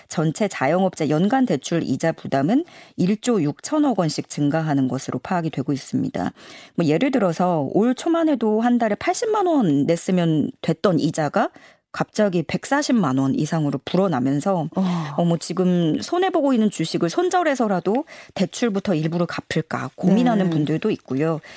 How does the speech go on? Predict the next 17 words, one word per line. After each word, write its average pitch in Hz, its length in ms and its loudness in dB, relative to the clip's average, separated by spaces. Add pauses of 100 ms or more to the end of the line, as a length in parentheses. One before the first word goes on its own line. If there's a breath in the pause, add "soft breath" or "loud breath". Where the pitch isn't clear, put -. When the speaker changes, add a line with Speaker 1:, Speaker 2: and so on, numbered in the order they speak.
(260 loud breath)
Speaker 1:
월급은 240 460 4
그대로인데 190 500 2
이자만 196 440 0
더 151 120 -2
내려니까 165 460 2
눈앞이 156 380 -2
캄캄해서 277 800 0 (280 loud breath)
일단 226 420 2
뭐, 165 60 2
"생활비와 311 680 2
외식부터 170 840 0
줄여야 202 360 2
된다."라는 156 600 2
반응도 160 480 2
많이 156 220 0
보이고 151 260 -2
있습니다. 139 500 -4